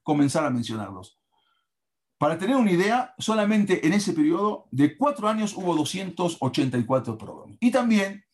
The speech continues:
los conocidos, luego aparecen los conocidos, los protocolos de los sabios de Sion. Era, eh, la policía secreta mil novecientos tres, la policía secreta rusa comenzó a circular una falsificación que llegó a ser un documento antisemita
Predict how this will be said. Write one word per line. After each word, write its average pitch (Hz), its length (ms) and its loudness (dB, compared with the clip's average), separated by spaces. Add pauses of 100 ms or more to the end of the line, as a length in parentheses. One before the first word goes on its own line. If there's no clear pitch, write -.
(440)
los 175 200 -2
conocidos, 151 480 0
luego 151 480 0
aparecen 131 420 -2
los 127 80 -2
conocidos, 135 380 0
los 127 100 -2
protocolos 165 580 0
de 156 100 -2
los 135 100 -4
sabios 196 320 0
de 131 80 -6
Sion. 185 420 -4 (480)
Era, 165 540 0
eh, 110 560 -4
la 117 100 0
policía 123 320 2
secreta 151 340 -2
mil 180 120 -4
novecientos 156 500 0
tres, 214 400 -2 (240)
la - 140 -8
policía 127 260 0
secreta 156 300 0
rusa 170 240 -4
comenzó 160 340 -2
a 214 60 -2
circular 196 540 -2
una 180 480 -4
falsificación 135 1080 -2 (400)
que 165 160 4
llegó 180 240 0
a 214 60 0
ser 220 120 -2
un 214 100 0
documento 180 460 -2
antisemita 160 880 0